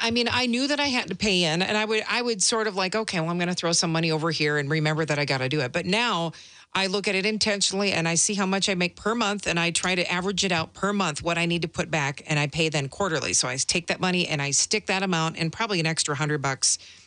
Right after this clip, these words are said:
in that specific account, just in case, you know, the next month doesn't work out exactly the way I want it to.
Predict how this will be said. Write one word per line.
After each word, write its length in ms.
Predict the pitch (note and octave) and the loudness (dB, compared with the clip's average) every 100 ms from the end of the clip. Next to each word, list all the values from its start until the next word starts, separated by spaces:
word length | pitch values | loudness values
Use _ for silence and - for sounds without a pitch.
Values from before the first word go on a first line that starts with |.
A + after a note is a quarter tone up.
| _ | _
in 120 | G3+ F#3+ | 0 0
that 180 | F#3+ | 0
specific 460 | - - E3+ F#3+ F3+ | -2 0 0 0 -4
account, 300 | E3+ E3 D3+ | -2 -2 0
just 280 | F3+ F#3 - | 0 0 0
in 100 | F4 | 0
case, 540 | - G4+ F4 A#3 - - - - - | 0 0 2 2 0 -2 -8 -20 -6
you 80 | A3+ | -2
know, 120 | G#3 | 0
the 60 | G3+ | 0
next 260 | G#3 G#3 | 0 0
month 200 | A3+ G3+ | 0 0
doesn't 240 | F3+ G3 G3+ | 0 0 0
work 180 | F#3 F3+ | -2 0
out 180 | F3+ | -2
exactly 380 | F3 D#3+ D#3+ E3+ | 0 0 -2 -2
the 100 | D#3+ | -2
way 140 | D3+ C#3+ | 0 -2
I 60 | |
want 200 | C3+ C#3 | -2 -6
it 80 | - | -6
to. 100 | - | -8